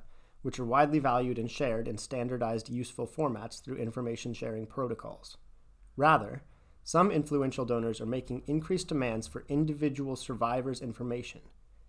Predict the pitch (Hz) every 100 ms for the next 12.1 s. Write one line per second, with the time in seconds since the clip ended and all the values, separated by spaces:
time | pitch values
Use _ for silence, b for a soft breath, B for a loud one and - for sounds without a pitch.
0 | - - - 120 120 117 156 160 170 160
1 | - - 160 160 - - - 113 143 135
2 | 120 123 139 123 113 104 117 131 135 170
3 | - 101 98 104 104 113 - - - -
4 | - - - - - - - - 139 170
5 | 185 180 151 - 160 - - 135 147 156
6 | 160 131 - 131 135 135 143 127 107 101
7 | 107 - b b b 123 120 120 117 117
8 | - 147 147 160 156 127 123 - 117 117
9 | 120 - - - - b b b - 143
10 | 151 156 170 139 123 120 113 123 143 -
11 | - 143 - 147 139 127 120 139 107 -
12 | -